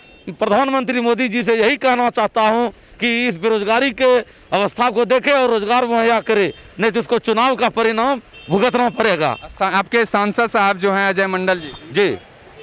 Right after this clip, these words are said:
Speaker 1: उनके सांसद साहब यहाँ के जो हैं, आज तक यहाँ के क्षेत्र के ग्रामवासियों से यहाँ कभी आज तक नहीं आ रहे हैं, ना वो कोई पहल कर रहे हैं।
Speaker 2: तो इस बार का विधार-, बिहार विधानसभा का चुनाव होने हैं, ऐसे में तो क्या, क्या मुद्दा रहेगा इस बार?
Speaker 1: इस बार का मुद्दा रहेगा, बेरोजगारी हटाओ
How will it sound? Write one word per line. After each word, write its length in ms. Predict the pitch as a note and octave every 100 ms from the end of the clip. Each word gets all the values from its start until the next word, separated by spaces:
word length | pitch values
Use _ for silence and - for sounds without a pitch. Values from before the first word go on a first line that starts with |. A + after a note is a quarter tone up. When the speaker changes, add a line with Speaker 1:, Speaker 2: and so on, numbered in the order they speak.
| - - F3
Speaker 1:
उनके 300 | A3 G#3+ A3+
सांसद 420 | - G#3+ A3 C4
साहब 280 | - A#3 A3+
यहाँ 260 | A3+ A3+ B3
के 180 | A#3+
जो 160 | A3 A#3
हैं, 300 | G#3+ A3+ A3+ - - -
आज 220 | A#3 C4
तक 140 | C#4 G#3
यहाँ 220 | A#3+ A#3+
के 560 | G3+ A#3+ B3 A#3+ A#3+ A3+
क्षेत्र 440 | - A#3 A#3 A#3
के 120 | G#3+
ग्रामवासियों 760 | F#3+ G#3+ A3 G#3+ G#3 G#3+ B3+ C4+
से 320 | - A3+ A3+ - - -
यहाँ 200 | F3 G3+
कभी 260 | G#3 A#3 A#3
आज 180 | A3+ A3
तक 160 | B3 A3
नहीं 180 | A3
आ 240 | G#3+ A3 C4
रहे 160 | B3
हैं, 280 | A#3+ A3+ A#3+ - - -
ना 160 | A3
वो 80 | A3+
कोई 260 | G3 G#3+ G#3+
पहल 300 | G#3+ F#3 G#3+
कर 200 | G3 F3+
रहे 160 | D#3+
हैं। 160 | C#3 A#2 - - - - - - - -
Speaker 2:
तो 100 | F#3
इस 100 | G3
बार 200 | G3+ G#3+
का 100 | G#3
विधार-, 460 | G3+ G3 G#3 F#3
बिहार 280 | F3 F3+ G3
विधानसभा 500 | F#3+ F#3+ G3 G3 F#3+
का 140 | G3
चुनाव 340 | F#3+ F#3 F#3+ F#3+
होने 180 | F#3 F#3
हैं, 220 | F#3 F3
ऐसे 260 | E3+ G3
में 140 | F#3+ F#3+
तो 160 | G3
क्या, 300 | F3 F3 E3+
क्या 220 | D3+ F#3 F#3+
मुद्दा 300 | F3 E3 F#3+
रहेगा 260 | F3+ E3+
इस 80 | C#3
बार? 420 | - - - -
Speaker 1:
इस 100 | G3
बार 220 | G3 A#3
का 160 | A3 A#3+
मुद्दा 340 | A#3+ G3 B3+
रहेगा, 400 | B3+ B3 B3+ C4
बेरोजगारी 560 | A3 A#3 A#3 A3 A#3+ C4
हटाओ 500 | A3 G3 A#3 D4